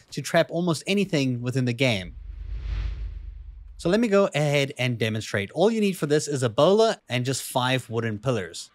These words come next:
The bola is for when the raptor starts running towards you for attack.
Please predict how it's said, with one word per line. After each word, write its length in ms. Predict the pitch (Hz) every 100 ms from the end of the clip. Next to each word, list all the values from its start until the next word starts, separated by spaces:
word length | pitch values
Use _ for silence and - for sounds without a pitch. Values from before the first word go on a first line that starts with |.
| -
The 80 | 156
bola 300 | 165 185 196
is 100 | -
for 220 | 185 165
when 200 | 160 160
the 120 | 139
raptor 280 | 143 147 143
starts 320 | - 135 -
running 280 | 135 139 123
towards 520 | 120 104 170 190 123
you 160 | 117 117
for 240 | - 104
attack. 520 | 98 170 160 127 -